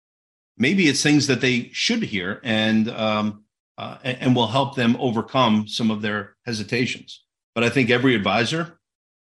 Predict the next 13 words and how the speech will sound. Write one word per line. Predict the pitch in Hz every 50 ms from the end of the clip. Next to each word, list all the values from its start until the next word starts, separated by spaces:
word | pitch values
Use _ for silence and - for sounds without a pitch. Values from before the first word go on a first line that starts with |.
| _ _ _ _ _ _ _ _
needs | - 123 120 101 -
to | 127
go | 107 104
out | 98 104 107
and | 98
get | 90 95 -
their | - 87 87
own | 87 90 85
advisor. | 80 73 80 80 - - - - - _ _ _ _ _ _ _ _ _ _ _ _ _ _ _ _ _ _ _ _ _ _ _ _ _ _
From | - 120
a | 120 110
consumer | - 123 107 - - 135 147 160 139
perspective, | - 156 131 - - 165 165 - - 185 190 185 - -